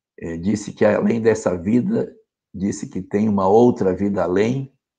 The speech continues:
e assim o renascer, morrer não é o fim. É realmente ele que trouxe para Israel a ideia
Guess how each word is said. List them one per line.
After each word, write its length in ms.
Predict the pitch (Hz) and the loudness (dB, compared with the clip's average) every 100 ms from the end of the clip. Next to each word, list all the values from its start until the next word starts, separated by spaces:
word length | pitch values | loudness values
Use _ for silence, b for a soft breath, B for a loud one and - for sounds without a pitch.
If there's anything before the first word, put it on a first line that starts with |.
| - | -10
e 20 | |
assim 360 | 85 - 110 113 | -10 -8 -6 -4
o 40 | |
renascer, 540 | 101 101 90 - 107 | -2 -4 -6 -2 0
morrer 340 | 98 92 95 101 | 0 0 0 0
não 200 | 95 95 | -2 -4
é 40 | |
o 100 | 95 | -6
fim. 280 | - 104 101 B B B _ | -6 -6 -6 B B B _
É 60 | 101 | 2
realmente 500 | 123 110 123 - - | 4 4 2 0 2
ele 380 | 123 139 190 190 | 6 8 6 4
que 140 | 214 | 0
trouxe 560 | 190 143 139 139 139 95 | 2 6 6 6 2 0
para 240 | 117 107 | 2 2
Israel 420 | 101 104 104 123 | 0 -2 0 0
a 60 | 151 | 2
ideia 440 | 135 95 110 113 | 0 2 2 2